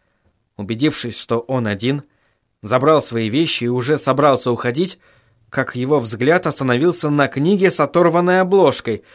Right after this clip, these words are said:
изрисованной смешными рожицами на форзаце, которая неряшливо валялась между партами. Последним уроком была литература, и кто-то забыл учебник.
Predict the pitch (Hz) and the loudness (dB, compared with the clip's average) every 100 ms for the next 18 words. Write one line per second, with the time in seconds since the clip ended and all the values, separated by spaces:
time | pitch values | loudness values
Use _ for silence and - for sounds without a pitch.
0 | - _ 123 120 135 139 - 180 180 180 | -20 _ -6 -2 0 2 4 4 4 4
1 | 175 - 165 156 165 180 190 190 180 226 | 2 2 0 0 0 2 4 4 6 6
2 | 185 143 147 151 147 147 147 165 160 131 | 6 4 0 0 2 2 0 2 2 2
3 | 127 - 113 101 _ - _ - 143 165 | -2 -2 -4 -4 _ -20 _ -8 -2 2
4 | 156 151 160 160 185 180 - 156 143 139 | 4 4 4 4 4 4 2 4 4 4
5 | 143 170 180 175 156 156 147 147 156 165 | 4 6 4 4 2 2 2 0 0 2
6 | 139 120 110 104 92 _ _ _ _ _ | 2 2 -4 -6 -10 _ _ _ _ _
7 | _ _ _ - - 127 139 127 117 120 | _ _ _ -12 -8 -2 -2 -2 -2 0
8 | 160 180 113 107 135 131 135 151 147 147 | 0 0 -2 -2 0 0 0 0 0 0
9 | 202 175 104 - _ _ _ _ 139 - | -2 0 -2 -4 _ _ _ _ -10 -2
10 | 165 160 160 135 110 156 185 175 107 - | 0 0 0 -2 0 2 2 0 -2 -2
11 | 117 101 95 - | -4 -4 -12 -16